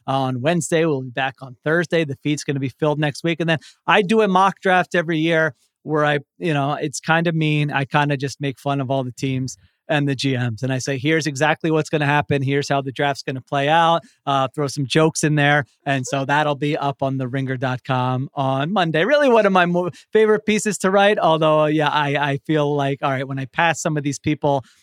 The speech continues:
at, like, the owners' meetings or the combine, they might punch me in the face, but that's okay.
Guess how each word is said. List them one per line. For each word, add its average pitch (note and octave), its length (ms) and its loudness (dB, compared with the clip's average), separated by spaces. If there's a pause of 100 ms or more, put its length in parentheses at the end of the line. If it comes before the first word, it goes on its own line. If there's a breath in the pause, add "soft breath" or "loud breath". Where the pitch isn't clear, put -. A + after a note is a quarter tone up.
at, C#3+ 180 -2
like, C#3 160 -4
the C#3+ 140 -2
owners' C#3 280 -2
meetings C#3 300 -4
or C3 80 -4
the B2 80 -10
combine, D#3+ 540 2 (180)
they D3 80 0
might E3 300 2
punch F3+ 240 0
me F3+ 80 -2
in F3 80 -2
the E3+ 80 -2
face, E3+ 340 0 (200)
but D3+ 160 0
that's E3 240 2
okay. D3+ 380 0